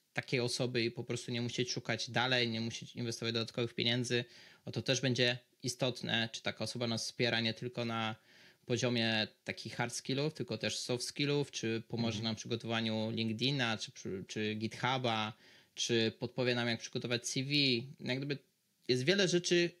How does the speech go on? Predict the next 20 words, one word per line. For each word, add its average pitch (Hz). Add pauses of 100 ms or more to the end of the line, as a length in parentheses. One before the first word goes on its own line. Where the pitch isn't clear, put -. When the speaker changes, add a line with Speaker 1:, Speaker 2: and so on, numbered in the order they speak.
(720)
Speaker 1:
o 123
które 147
powinniśmy 147
zadbać 147
i -
sprawdzić, 147
czy 127 (140)
faktycznie 131
ta 123
osoba 123
to 123
oferuje, 131 (420)
ale 123
przede 156
wszystkim 160
myślę, 147
że 139
taka 139
pierwsza 139
rozmowa 131